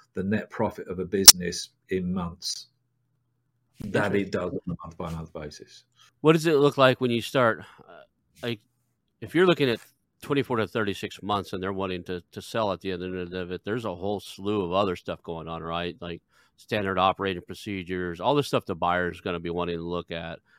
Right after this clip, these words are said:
Speaker 2: accounting practices, trying to change your accounting from tax savings to showing off revenue and profits, those type of things. Is that all part of the strategy, or do you
Speaker 1: That's all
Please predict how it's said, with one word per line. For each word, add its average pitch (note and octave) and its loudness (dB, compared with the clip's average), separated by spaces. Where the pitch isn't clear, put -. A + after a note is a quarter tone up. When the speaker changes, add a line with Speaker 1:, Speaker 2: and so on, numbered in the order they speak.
Speaker 2:
accounting F2+ -4
practices, F2+ -4
trying F2 -4
to E2+ -4
change A#2 0
your F#2 0
accounting F#2+ -2
from E2+ -4
tax - -10
savings F2+ -6
to F2+ -10
showing F2+ -6
off F2 -4
revenue E2+ -4
and F#2 -10
profits, F2 -4
those G#2 0
type F#2+ 0
of E2+ -4
things. F2 -4
Is F2 -4
that G2 4
all F#2 2
part G2 0
of F2+ -4
the F#2 -8
strategy, A2 0
or F2 -2
do E2+ -10
you E2+ -4
Speaker 1:
That's C3+ 4
all D3+ 4